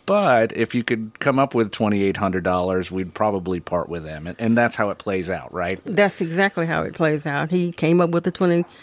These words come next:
Speaker 2: twenty-eight hundred dollars, and they were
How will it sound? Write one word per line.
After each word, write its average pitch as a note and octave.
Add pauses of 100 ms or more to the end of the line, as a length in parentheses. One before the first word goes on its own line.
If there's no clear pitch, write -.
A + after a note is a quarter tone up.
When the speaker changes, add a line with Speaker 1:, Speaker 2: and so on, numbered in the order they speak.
(320)
Speaker 2:
twenty-eight F#3+
hundred F3+
dollars, E3+
and F3
they F3
were E3+